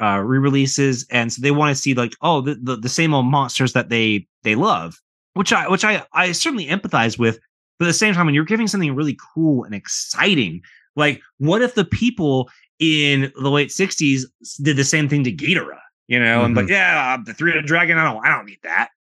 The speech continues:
Speaker 2: Exactly, yeah.
Speaker 1: Like, I
Speaker 2: It's classic. It's, it's, it's a,
Speaker 1: Violante,
Speaker 2: a new
Speaker 1: yeah, it
Speaker 2: classic.
Speaker 1: A hundred percent.
Speaker 2: Violante.
Speaker 1: And I, I, I, it's, it's a shame that we didn't see this creature return. It would have been awesome if it had returned in the Heisei era,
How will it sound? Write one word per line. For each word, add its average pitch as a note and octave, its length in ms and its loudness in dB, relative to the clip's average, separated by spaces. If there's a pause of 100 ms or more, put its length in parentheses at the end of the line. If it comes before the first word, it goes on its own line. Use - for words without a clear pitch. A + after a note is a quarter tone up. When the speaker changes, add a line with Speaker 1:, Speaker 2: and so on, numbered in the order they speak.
(240)
Speaker 2:
Exactly, E2+ 600 -4
yeah. F2+ 240 -2 (320)
Speaker 1:
Like, D#3 420 0
I E3+ 260 0 (360)
Speaker 2:
It's - 120 -12
classic. D#3 580 -2
It's, - 220 -8
it's, - 180 -6
it's - 180 0
a, G#3+ 40 2
Speaker 1:
Violante, B3+ 560 2
Speaker 2:
a A#2+ 80 2
new A#2+ 160 -2
Speaker 1:
yeah, A2 220 2
it D#3+ 80 4
Speaker 2:
classic. - 640 -4 (320)
Speaker 1:
A D#3 60 2
hundred A3 280 -2
percent. E3+ 420 -2
Speaker 2:
Violante. D#3+ 280 0
Speaker 1:
And F#3 80 -2
I, F3 140 -2
I, F3+ 80 -2 (200)
I, E3+ 180 -4
it's, E3+ 160 -2
it's F3+ 220 -4 (120)
a C#3 60 0
shame G3 580 0
that C3 120 -4
we C3+ 80 -2
didn't B2+ 280 -2
see - 280 -4
this G#2 160 -4
creature G#2+ 320 0
return. G#2+ 580 0
It D3+ 60 2
would D3+ 80 2
have D3+ 80 2
been C#3 240 -2
awesome D3 400 0
if A#2+ 100 -6
it A2+ 80 -8
had C#3+ 300 2
returned A#2+ 320 2
in A2 80 0
the G#2 80 0
Heisei G#2+ 320 -2
era, G#2 320 4